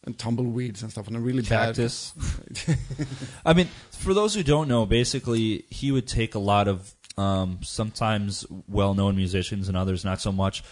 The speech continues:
Speaker 2: They would go out to the Joshua Tree in the desert and get fucked up for days on end,
Speaker 1: Record
Speaker 2: and then
Speaker 1: sessions.
Speaker 2: record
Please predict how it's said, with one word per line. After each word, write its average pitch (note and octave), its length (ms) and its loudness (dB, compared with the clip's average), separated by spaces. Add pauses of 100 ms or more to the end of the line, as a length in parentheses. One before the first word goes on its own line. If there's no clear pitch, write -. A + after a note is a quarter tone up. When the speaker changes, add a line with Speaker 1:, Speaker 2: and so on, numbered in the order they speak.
(120)
Speaker 2:
They A#2 120 4
would B2 120 4
go A2+ 180 6
out A2+ 100 0
to - 80 -6
the G#2 80 0
Joshua A2 480 0
Tree G#2 200 -4
in G2 60 -2
the F#2 80 -2
desert G2+ 460 -2 (480)
and A2 100 0
get G#2+ 180 0
fucked - 380 -2
up B2 240 0
for G2+ 80 -2
days G2+ 400 0
on F#2+ 200 2
end, G#2 260 2
Speaker 1:
Record B2+ 240 -2
Speaker 2:
and - 20 -10
then A2+ 240 0
Speaker 1:
sessions. A#2+ 460 4
Speaker 2:
record A2+ 560 4